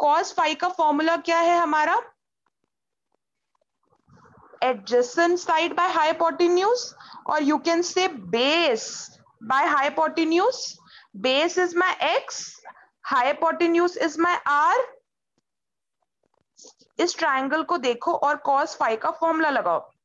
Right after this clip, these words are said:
ये सब हमने ट्रिगो में करा हुआ है। cos phi का फॉर्मूला क्या होता है? Base by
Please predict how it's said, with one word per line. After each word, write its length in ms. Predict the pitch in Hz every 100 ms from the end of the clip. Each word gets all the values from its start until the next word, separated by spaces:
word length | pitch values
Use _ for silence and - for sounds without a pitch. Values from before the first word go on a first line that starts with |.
| _ _ _ _ _ _ _ _
ये 60 | 254
सब 180 | 311 349
हमने 300 | 294 277 330
ट्रिगो 600 | - _ _ - 269 277
में 120 | 294
करा 240 | 294 269 262
हुआ 200 | 269 285
है। 120 | 320
cos 260 | 285 269 277
phi 120 | 294 277
का 100 | 311
फॉर्मूला 320 | 302 294 311
क्या 180 | 311 359
होता 260 | 359 - 202
है? 180 | - - _ _ _ _
Base 680 | 190 185 240 269 320 392 -
by 140 | 349